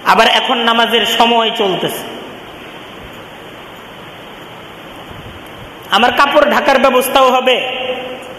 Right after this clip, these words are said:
কিন্তু এই সময়ে পারবো না, তিন চার ঘন্টা লেট করতে হবে, তখন জোহরের ওয়াক্ত চলে যাবে।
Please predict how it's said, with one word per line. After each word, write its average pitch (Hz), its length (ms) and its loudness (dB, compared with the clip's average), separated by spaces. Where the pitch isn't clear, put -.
কিন্তু 214 320 4
এই 240 300 4
সময়ে 233 360 2
পারবো 180 340 0
না, 135 120 -6
তিন 226 140 2
চার 240 160 4
ঘন্টা 208 260 2
লেট 196 240 0
করতে 175 260 0
হবে, 107 260 -4
তখন 208 280 2
জোহরের 226 360 4
ওয়াক্ত 208 300 4
চলে 233 260 6
যাবে। - 360 0